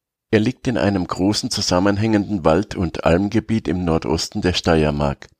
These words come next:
Neben der intakten Natur spielt auch der gegenüber den zahlreichen Kärntner Kinderhotels günstigere Preis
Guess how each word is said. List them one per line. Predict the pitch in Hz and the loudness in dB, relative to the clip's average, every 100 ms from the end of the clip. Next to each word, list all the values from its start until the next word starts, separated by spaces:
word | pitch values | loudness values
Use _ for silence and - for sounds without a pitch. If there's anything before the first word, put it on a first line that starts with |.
| _ _ _ _ _ | _ _ _ _ _
Neben | 101 117 120 | -2 -2 2
der | 101 | 2
intakten | 80 92 95 - - 92 | 2 2 0 0 -4 0
Natur | 78 - 92 110 | 0 0 0 2
spielt | 143 - 107 - | 2 0 -2 0
auch | - 92 | 0 0
der | - 90 | -2 -2
gegenüber | 95 95 92 90 90 | -2 -2 -2 0 0
den | 85 82 | 0 -2
zahlreichen | - 85 78 85 80 85 82 | 0 2 2 2 0 -2 -4
Kärntner | 95 101 107 87 - | 0 0 2 -2 -2
Kinderhotels | - 104 95 87 92 - 90 92 - | -2 0 2 2 0 -2 -2 -2 -2
günstigere | 95 87 - 90 - 82 | -2 -2 -2 -6 -2 -4
Preis | 69 76 82 110 | -2 2 2 2